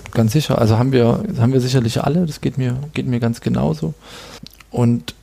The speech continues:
wir wollten dann nochmal von Mareike wissen, ob sie glaubt, dass die Situation dieser Familien mit Kindern mit Vorerkrankungen und Behinderungen, dass die absolut gar nicht mitgedacht worden ist in dieser Corona-Zeit.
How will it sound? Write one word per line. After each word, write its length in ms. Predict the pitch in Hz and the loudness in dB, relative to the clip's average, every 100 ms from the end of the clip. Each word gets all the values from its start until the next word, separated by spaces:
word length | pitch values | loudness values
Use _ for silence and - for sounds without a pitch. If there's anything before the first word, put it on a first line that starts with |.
| _ _ _ _ _ _ | _ _ _ _ _ _
wir 300 | 117 117 120 | -8 0 2
wollten 640 | 135 147 143 135 139 165 | 4 2 0 -2 -2 -4
dann 140 | - 117 | 0 2
nochmal 320 | 117 127 117 | 2 2 0
von 400 | - 120 120 - | 0 0 0 -2
Mareike 480 | - 104 104 147 135 | -2 -2 -2 -4 -4
wissen, 320 | 139 156 143 | -6 -4 -6
ob 160 | - - | -6 -6
sie 140 | - | -8
glaubt, 440 | 139 127 123 - 117 | -2 0 0 0 -2
dass 280 | 110 - - - - - _ - _ _ - | -2 -6 -16 -20 -20 -20 _ -20 _ _ -4
die 240 | 113 98 101 | 0 0 0
Situation 800 | - 107 101 - 180 202 113 - _ | -2 0 0 2 2 2 0 -6 _
dieser 480 | 120 113 107 110 104 - - _ | -4 0 0 0 -4 -10 -20 _
Familien 520 | - 107 117 117 107 | -4 0 2 4 2
mit 120 | 107 104 - - - - | 0 -4 -8 -20 -20 -6
Kindern 640 | - 117 113 107 107 98 - - | -2 2 2 0 -4 -8 -14 -4
mit 200 | 110 101 - | -4 -4 -6
Vorerkrankungen 720 | - 120 107 - 107 101 104 | 0 0 0 0 -2 0 -2
und 180 | 104 101 | -2 -2
Behinderungen, 580 | 107 107 110 98 110 117 - - - - | 0 0 0 0 -2 -4 -10 -20 -12 -6
dass 160 | 110 | -4
die 300 | - 117 - - - - - | 0 0 0 -6 -20 -18 -4
absolut 380 | - - 120 117 | -2 2 0 2
gar 120 | 117 | 0
nicht 160 | 113 - | 0 0
mitgedacht 580 | 139 - - 113 - | -2 0 -2 -2 -4
worden 220 | 127 117 113 | -4 -4 -4
ist 200 | 107 - | -6 -4
in 80 | |
dieser 180 | 113 117 | -4 -6
Corona-Zeit. 760 | - 113 107 117 113 - 117 | -8 -4 -4 -4 -4 -6 -6